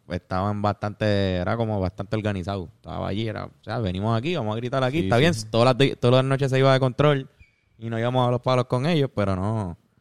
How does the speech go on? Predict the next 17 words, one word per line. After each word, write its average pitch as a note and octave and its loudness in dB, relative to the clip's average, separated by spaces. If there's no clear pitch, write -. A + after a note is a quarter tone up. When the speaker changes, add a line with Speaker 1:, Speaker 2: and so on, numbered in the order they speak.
Speaker 2:
Había G2 2
más G#2+ 4
Speaker 1:
Pero A2+ 4
Speaker 2:
gente, G#2+ 4
Speaker 1:
no A2 8
era C3 8
muerte, A#2+ 4
era G2 2
Speaker 2:
había G#2+ 0
más A2 -2
gente A#2 -2
protestando A2+ 0
pacíficamente G#2+ 0
que G2 -2
gente F#2+ -2
protestando F#2+ 0
violentamente. F2 -2